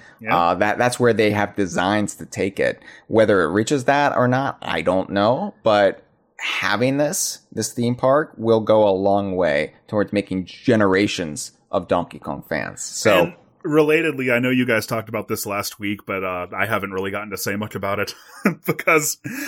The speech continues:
Speaker 1: I think that's th-, sort of the same sort of line of thinking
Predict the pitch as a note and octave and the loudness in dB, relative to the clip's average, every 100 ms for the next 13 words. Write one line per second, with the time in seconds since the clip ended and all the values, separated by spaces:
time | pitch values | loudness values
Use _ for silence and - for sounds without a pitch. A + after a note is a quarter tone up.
0 | C4 F#3 - F#3+ D4 F#4 C#4+ B3 A#3 A3 | -10 -6 0 2 2 2 2 0 -4 -10
1 | F#3+ F#3 _ _ E3 F#3+ F3+ D#3 G3+ F#3+ | -16 -20 _ _ -20 -18 -16 -4 2 2
2 | F3 E3 F3 F3 D#3+ E3 D3 C#3 C3+ D3 | 2 0 0 0 -2 0 0 0 0 2
3 | C#3 - C3 C#3 B2 A2+ | 0 0 -2 0 -2 -4